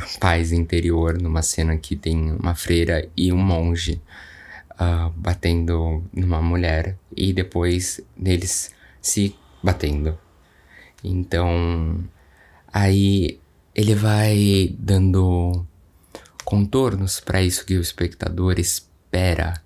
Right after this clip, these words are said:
né? Isso é muito importante, que, de novo, marca o desencontro, marca esse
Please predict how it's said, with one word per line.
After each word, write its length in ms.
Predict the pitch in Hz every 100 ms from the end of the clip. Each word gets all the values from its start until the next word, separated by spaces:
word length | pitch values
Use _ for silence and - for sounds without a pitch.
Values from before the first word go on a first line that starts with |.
| _ _ -
né? 240 | 95 90 -
Isso 340 | 92 - 95 - - - - -
é 100 | -
muito 280 | 95 95 95
importante, 640 | 92 92 90 92 90 -
que, 140 | 90 92
de 140 | 90
novo, 300 | 98 95 87
marca 400 | 85 95 95 -
o 180 | 95 80
desencontro, 1040 | 87 90 90 92 90 - 90 87 82 - 85
marca 500 | 85 82 82 - 82
esse 420 | 85 87 - 82